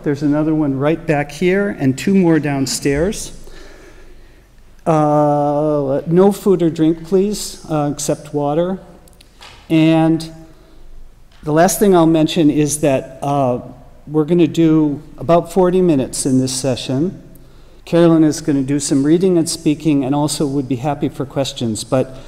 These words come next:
in order for the rest of the day to work for her and for this venue, we're gonna really firmly stop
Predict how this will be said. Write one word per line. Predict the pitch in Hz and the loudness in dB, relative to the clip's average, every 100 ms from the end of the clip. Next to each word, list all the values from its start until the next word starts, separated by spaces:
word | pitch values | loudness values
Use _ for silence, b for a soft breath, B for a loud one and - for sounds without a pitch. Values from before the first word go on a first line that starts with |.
| B B B B B - - - - | B B B B B -20 -20 -12 0
in | 170 | 4
order | 185 196 202 | 6 4 2
for | - | 0
the | 165 156 | 2 4
rest | 147 151 - | 4 2 -2
of | 160 | -2
the | 143 | -2
day | 131 147 151 | 0 0 0
to | 147 143 | -2 -4
work | 139 156 - | 0 0 -2
for | - 156 123 | -6 -4 -2
her | 151 156 147 | 0 0 2
and | 135 135 | 0 -2
for | - 139 135 | -2 -4 -4
this | 110 147 131 - | -2 -4 -4 -4
venue, | 143 196 185 151 | 2 4 6 4
we're | 131 143 | 2 0
gonna | 147 143 | 2 2
really | 147 156 143 | 4 2 2
firmly | - - 170 170 160 143 | -2 2 4 6 4 2
stop | - - 139 120 - | -2 -2 -2 -2 -6